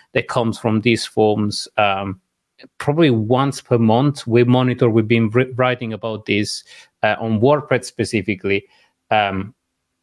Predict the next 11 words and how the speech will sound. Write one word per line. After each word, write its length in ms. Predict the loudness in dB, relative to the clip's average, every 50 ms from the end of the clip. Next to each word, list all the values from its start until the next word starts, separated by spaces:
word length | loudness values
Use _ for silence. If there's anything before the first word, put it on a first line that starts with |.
| _ -2
at 160 | -2 0 2 0
least 160 | 0 2 2
we've 100 | 0 0
seen 340 | 0 0 0 2 2 0 -2
six 460 | -4 -4 -2 -2 -2 -2 0 0 2
major 320 | 2 2 2 2 0 0
vulnerability 840 | 2 2 2 2 2 2 2 0 0 0 0 0 0 2 0 0 2
on 340 | 0 0 0 0 0 -2 -4 -6 _ -8 0
forms 400 | 2 2 4 4 4 2 0 0 0
or 220 | 2 2 2 2
WordPress 640 | 4 4 2 2 2 -2 -2 0 0 0 -2 -4 -8